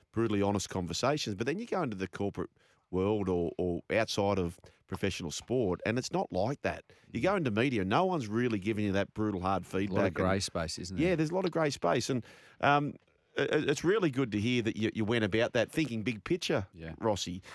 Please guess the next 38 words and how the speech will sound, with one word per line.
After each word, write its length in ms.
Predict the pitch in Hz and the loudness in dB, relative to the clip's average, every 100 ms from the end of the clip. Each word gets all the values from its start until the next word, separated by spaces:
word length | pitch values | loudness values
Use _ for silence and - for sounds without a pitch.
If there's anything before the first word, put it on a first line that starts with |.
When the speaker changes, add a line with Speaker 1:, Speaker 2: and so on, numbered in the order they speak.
| - | -2
Speaker 1:
I 60 | 165 | 2
wanna 140 | 226 | 2
talk 220 | 254 254 208 | 4 2 2
about 320 | 165 151 127 - | 2 2 2 -2
your 400 | 143 131 120 107 _ _ _ _ _ | 2 4 4 0 _ _ _ _ _
almost 460 | 151 220 220 117 - - | -2 0 2 0 -2 -2
instant 440 | 143 147 139 101 | -2 0 -4 -4
cult 260 | - 117 98 | -2 0 0
following. 460 | - 131 165 117 92 | -2 0 0 -4 -8
So, 320 | - 135 135 - - _ _ - | -2 0 0 -2 -18 _ _ -4
you 100 | 160 | 0
know, 200 | 117 - - | 0 0 -6
very 320 | 151 196 220 156 | -2 2 4 4
early 200 | 135 113 | 4 2
in 100 | 101 | 0
your 80 | |
career, 540 | 87 110 165 127 80 85 _ _ _ - | -4 0 0 0 -4 -12 _ _ _ -6
you 120 | 127 | -4
had 380 | 143 196 151 - | 0 -2 -4 -10
just 280 | 120 110 - | -6 -6 -4
this 280 | 95 - - _ _ _ _ _ | -6 -6 -12 _ _ _ _ _
wrath 380 | 82 117 165 - | -8 -2 -2 -2
of 120 | 113 - | -8 -4
people 320 | 123 - 95 | -4 -2 -8
trying 300 | - 113 101 | 0 2 2
to 120 | 92 _ _ _ | -2 _ _ _
get 160 | 120 120 | -2 2
around 260 | 107 104 95 | 2 2 2
the 80 | |
Ross 240 | 95 170 - | 0 0 0
Dog. 160 | 165 | 0
How 120 | 170 294 | 2 0
did 120 | 233 | 2
that 160 | 175 | 2
all 120 | 214 175 | 2 2
happen, 260 | 147 120 | 0 0
you 80 | 110 | -2
reckon? 300 | 92 - | -4 -4